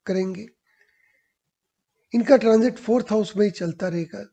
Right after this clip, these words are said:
सिवाय कुछ पीरियड के मई to जुलाई के बीच में, जब ये फिफ्थ हाउस में जाएंगे। राहु केतु टॉरस साइन, आ, एट्थ हाउस से सेवंथ हाउस राहु शिफ्ट करेंगे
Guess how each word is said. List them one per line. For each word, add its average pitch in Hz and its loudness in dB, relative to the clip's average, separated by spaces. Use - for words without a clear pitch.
सिवाय 233 0
कुछ 233 -8
पीरियड 170 -6
के 208 -6
मई 165 -4
to 175 -6
जुलाई - -12
के - -20
बीच - -20
में, - -20
जब 202 2
ये 220 2
फिफ्थ - -4
हाउस 160 -12
में 151 -12
जाएंगे। - -20
राहु 190 6
केतु 233 -4
टॉरस 170 -6
साइन, 214 -6
आ, 170 -2
एट्थ 220 2
हाउस 202 0
से 208 -4
सेवंथ 175 -6
हाउस 185 -6
राहु 165 -4
शिफ्ट 175 -8
करेंगे 220 -2